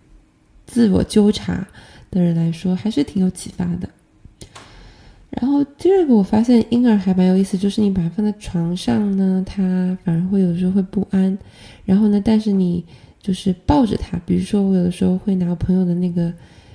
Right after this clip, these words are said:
哇，很好的一个围兜，哎，就是放在正面，然后婴儿就面对着我，趴在我的，就是怀里，然后我就往前走，哎，没有挺累。然后我觉得婴儿那时候就会睡得很好，因为他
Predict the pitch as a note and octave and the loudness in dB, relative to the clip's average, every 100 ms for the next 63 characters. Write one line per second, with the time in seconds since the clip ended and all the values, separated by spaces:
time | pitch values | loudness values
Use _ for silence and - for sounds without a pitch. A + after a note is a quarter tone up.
0 | - - - F#3+ - A#3 C4 G#3+ F3+ F#3+ | -20 -14 -10 -10 -6 -4 0 2 2 2
1 | G3+ F3 F3 F#3+ G#3+ G3+ F#3 F#3+ F#3 F#3+ | 2 0 -2 -2 0 0 0 -2 -4 -4
2 | F#3 F#3+ - _ _ - A3+ G3+ F#3+ A#3 | -4 -4 -10 _ _ -6 0 0 0 0
3 | G3 F3+ E3+ F#3 G#3 G#3 F3+ F#3+ G3 G3 | 2 0 0 0 0 0 0 0 -2 -2
4 | - - - _ _ - C4 A3 G#3 F#3+ | -10 -20 -20 _ _ 0 2 4 2 2
5 | F#3 E3 F3 - G#3 G3+ G#3 F#3 F3+ - | 0 -2 -2 -2 0 0 0 0 -2 -4
6 | - - - F3 - - - - _ _ | -8 -12 -8 -8 -6 -8 -8 -14 _ _
7 | - E3+ D#3+ E3 F3 F3+ - - - - | -10 -4 -2 -2 -2 -6 -10 -20 -20 -8
8 | F3 F#3+ F3+ F3+ E3+ E3 E3+ E3 E3 - | -2 0 2 0 0 0 -4 -2 -4 -6
9 | - _ - A#3+ A#3+ - C4+ E4+ - F3+ | -12 _ 0 0 0 0 0 0 0 -2
10 | E3 E3+ F3 F3 G#3+ F#3 F#3 G3 - - | 0 -2 -2 -2 0 2 2 0 -4 -20
11 | - - - A3+ A3+ G3+ G3+ G3+ F3+ F#3+ | -20 -20 -6 0 2 4 2 2 0 0
12 | - G3+ E3+ E3 F#3 - - G3+ G3 - | 0 0 2 -2 -4 -8 -4 -2 -2 -2
13 | F#3+ F#3 | -4 -4